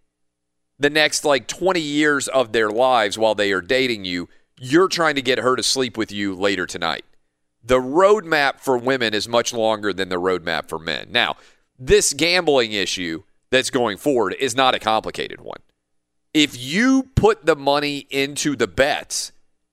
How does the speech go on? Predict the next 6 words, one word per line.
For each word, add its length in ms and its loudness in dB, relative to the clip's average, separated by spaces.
then 240 2
the 120 4
reward 840 4
or 260 4
the 160 0
loss 800 0